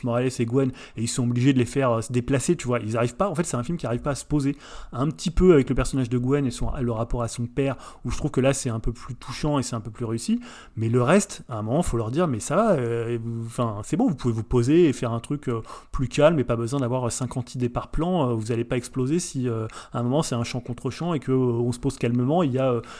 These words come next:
trois minutes de dialogue, tu vois, ça va pas non plus, euh, casser vos deux heures vingt, euh, d'esbrouf visuel pour dire, euh,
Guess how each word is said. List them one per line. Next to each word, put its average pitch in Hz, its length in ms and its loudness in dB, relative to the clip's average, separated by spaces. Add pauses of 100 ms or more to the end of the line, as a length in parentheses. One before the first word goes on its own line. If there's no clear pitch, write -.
(200)
trois 139 140 2
minutes 131 280 2
de 127 80 2
dialogue, 170 300 2
tu - 80 -4
vois, 143 80 4
ça 123 140 -2
va 104 80 -2
pas 113 120 -4
non 127 160 0
plus, 165 300 2
euh, 123 180 4
casser 131 300 -2
vos 127 100 2
deux 120 220 2
heures 120 160 2
vingt, 147 320 2
euh, 117 160 -2
d'esbrouf 117 360 -4
visuel 120 360 0
pour 113 200 -6
dire, 143 240 -4
euh, 117 100 -8